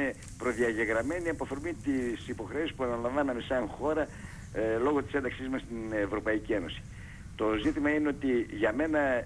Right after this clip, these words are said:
το, ε, πραγματικά το, η ήττα της δεξιάς, ε, από το πασόκ το ογδόντα ένα αποτέλεσε μια ιστορική, ε, στιγμή, με την έννοια ότι για πρώτη φορά, ε, ήταν δυνατόν να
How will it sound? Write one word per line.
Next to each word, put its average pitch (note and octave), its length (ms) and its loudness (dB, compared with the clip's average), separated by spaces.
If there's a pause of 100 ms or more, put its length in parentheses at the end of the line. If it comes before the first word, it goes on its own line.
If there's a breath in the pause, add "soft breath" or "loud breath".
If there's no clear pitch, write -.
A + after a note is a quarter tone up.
(120)
το, A#2 100 0 (1300)
ε, F#2+ 40 -2 (180)
πραγματικά A2 760 2 (300)
το, A2+ 120 0 (440)
η A2 160 0
ήττα C#3 200 2
της G#2 140 -8
δεξιάς, A#2 420 0 (160)
ε, G2 300 2
από F#2+ 240 -6
το F#2+ 180 -4
πασόκ F#2+ 340 -4
το F2 100 -2
ογδόντα F2+ 400 0
ένα G2 420 2 (380 loud breath)
αποτέλεσε G#2 640 0
μια G#2 600 2 (120)
ιστορική, G2+ 640 0 (560)
ε, C2 880 -10
στιγμή, G#2+ 440 0 (320 loud breath)
με A2+ 140 0
την A#2 160 -4
έννοια D3+ 220 4
ότι C3+ 140 -2
για A2 160 2
πρώτη D3 300 -2
φορά, C#3 380 0 (500 loud breath)
ε, A2 640 2
ήταν D3 320 4
δυνατόν A#2+ 420 0 (460)
να A2 440 2